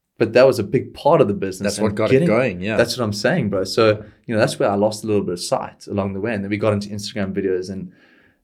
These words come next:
Speaker 1: and now
Speaker 2: Do you think you would ever kick it off
Speaker 1: No, we're
Speaker 2: again?
Speaker 1: going back, yeah.
Speaker 2: Oh,
Speaker 1: We're
Speaker 2: are
Speaker 1: going
Speaker 2: you?
Speaker 1: back, yeah,
Speaker 2: Okay,
Speaker 1: we're going
Speaker 2: epic.
Speaker 1: back.
Speaker 2: I'll make sure I go subscribe. That's
Speaker 1: No,
Speaker 2: epic.
Speaker 1: no,
Speaker 2: Is
Speaker 1: we
Speaker 2: it all about swimming?
Speaker 1: All about
Speaker 2: Is it?
Speaker 1: swimming, yeah, yeah.
Speaker 2: Okay,
Speaker 1: So
Speaker 2: sick.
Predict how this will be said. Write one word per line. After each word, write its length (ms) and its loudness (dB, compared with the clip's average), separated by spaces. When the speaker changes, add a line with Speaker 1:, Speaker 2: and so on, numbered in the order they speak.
Speaker 1:
and 120 0
now 100 4
Speaker 2:
Do 60 6
you 60 4
think 160 4
you 100 4
would 160 6
ever 220 2
kick 240 -4
it 80 0
off 140 0
Speaker 1:
No, 100 2
we're 80 2
Speaker 2:
again? 80 0
Speaker 1:
going 220 0
back, 260 -2
yeah. 100 -2
Speaker 2:
Oh, 100 -6
Speaker 1:
We're 80 4
Speaker 2:
are 220 6
Speaker 1:
going 140 4
Speaker 2:
you? 60 0
Speaker 1:
back, 160 -4
yeah, 60 -2
Speaker 2:
Okay, 160 2
Speaker 1:
we're 100 4
going 120 2
Speaker 2:
epic. 140 0
Speaker 1:
back. 120 -6
Speaker 2:
I'll 120 4
make 160 2
sure 160 2
I 40 4
go 100 2
subscribe. 520 -2
That's 120 0
Speaker 1:
No, 120 6
Speaker 2:
epic. 100 6
Speaker 1:
no, 100 8
Speaker 2:
Is 100 4
Speaker 1:
we 60 6
Speaker 2:
it 40 2
all 180 6
about 280 4
swimming? 240 2
Speaker 1:
All 60 4
about 180 4
Speaker 2:
Is 60 -4
it? 20 -6
Speaker 1:
swimming, 240 -2
yeah, 140 -2
yeah. 60 -2
Speaker 2:
Okay, 120 -2
Speaker 1:
So 280 2
Speaker 2:
sick. 100 -12